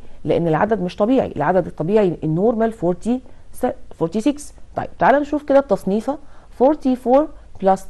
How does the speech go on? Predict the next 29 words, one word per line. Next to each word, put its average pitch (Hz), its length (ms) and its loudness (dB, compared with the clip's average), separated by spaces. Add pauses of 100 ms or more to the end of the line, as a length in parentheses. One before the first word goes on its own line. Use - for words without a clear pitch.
X - 280 -2
X 180 280 -4
Y. - 120 -6 (760)
طيب، 80 220 -6 (600)
هنا 175 180 0
معناها 170 560 0
إيه؟ 151 360 0
معناها 196 600 0
إن 170 260 -2
طالما 247 240 4
وجود 226 400 0
أو 180 120 2
the 165 40 2
presence 214 400 0
of - 140 -4 (200)
Y 226 60 8 (120)
chromosome 247 520 0 (320)
يبقى 233 380 0
الانديفيدوال 185 640 0
ده 226 240 6 (300)
is 196 120 0 (340)
male. 160 500 2 (600)
يبقى 147 260 -2
وجود 160 500 0
أو 151 120 -2
the 156 80 -4 (100)
presence 208 240 0
of - 200 0 (200)
Y 226 100 8